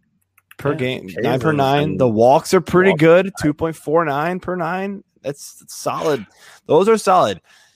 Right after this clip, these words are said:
Speaker 1: My guess, as Jason just alluded to, and I didn't, I didn't look it up, he's letting a lot of home runs up. So his, uh, his E R A is really high. Um,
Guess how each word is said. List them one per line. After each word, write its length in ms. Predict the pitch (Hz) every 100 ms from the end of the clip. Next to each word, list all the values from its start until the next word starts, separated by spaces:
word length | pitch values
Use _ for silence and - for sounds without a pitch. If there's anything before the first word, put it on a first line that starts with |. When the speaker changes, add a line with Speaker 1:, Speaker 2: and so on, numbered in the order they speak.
| _ _ _ _ _ _ _ _ _ _ _ _ _ _ _
Speaker 1:
My 220 | 117 123
guess, 680 | 123 143 156 175 - - - - _ _
as 160 | 101 98
Jason 320 | 123 117 120
just 180 | 120 113
alluded 280 | 120 127 151
to, 160 | 160
and 100 | 135
I 80 | 107
didn't, 280 | 104 107 92
I 100 | 95
didn't 180 | 107 107
look 160 | 110
it 80 | 113
up, 200 | 131 120 - _ _ _
he's 240 | - 110
letting 220 | 117 117 104
a 40 |
lot 160 | 107 104
of 80 | 98
home 220 | 110 104
runs 220 | 113 135
up. 320 | 147 160 _ _ _ -
So 220 | 123 104
his, 380 | 104 101 98 92
uh, 300 | 101 95 92
his 140 | 87
E 120 | 101
R 100 | 101 101
A 60 |
is 100 | 107
really 180 | 113 113
high. 440 | 110 113 117 123 143 _ _ _ _
Um, 580 | 92 92 90 87 87 107